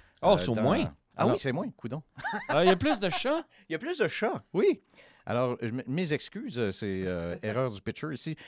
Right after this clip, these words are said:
Speaker 2: Alors, oui, il y a plus de chats, il y a plus de chats. Mais c'est peut-être parce que les gens en ont plus aussi, comme Émilie en a deux, en, en a deux. Les gens qui ont un chien, toi, t'es un peu une exception. Souvent, les gens ont juste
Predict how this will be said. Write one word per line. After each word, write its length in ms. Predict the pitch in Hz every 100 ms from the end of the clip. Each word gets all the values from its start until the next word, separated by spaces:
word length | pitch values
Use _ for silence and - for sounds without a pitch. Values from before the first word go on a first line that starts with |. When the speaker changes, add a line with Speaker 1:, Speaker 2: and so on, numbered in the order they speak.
| -
Speaker 2:
Alors, 240 | - 127 131
oui, 180 | 123 180
il 20 | 226
y 20 |
a 40 |
plus 180 | - 208
de 80 | 151
chats, 240 | - 226 - _
il 40 |
y 20 |
a 20 | 104
plus 180 | 151 120
de 80 |
chats. 280 | 104 - 131 - _ _
Mais 60 | 110
c'est 80 | -
peut-être 160 | 156
parce 160 | - 117
que 60 | 117
les 120 | 98
gens 180 | 87 117
en 80 | 98
ont 160 | 90 78
plus 300 | - 98 -
aussi, 320 | 92 - 98 -
comme 220 | 101 80
Émilie 300 | 92 98 104
en 120 | 107
a 80 | 98
deux, 300 | 80 90 92 -
en, 160 | 92 95
en 140 | 92
a 100 | 90
deux. 280 | 71 110 208 - _ _ _
Les 80 | 95
gens 160 | 98 127
qui 100 | 127
ont 80 | 101
un 80 |
chien, 300 | 87 - 165
toi, 160 | 135 131
t'es 100 | 104
un 80 | 92
peu 140 | -
une 120 | 107
exception. 480 | 92 - - - 156
Souvent, 300 | - - 87
les 140 | 104 73
gens 140 | 95 90
ont 100 | 80
juste 280 | 87 -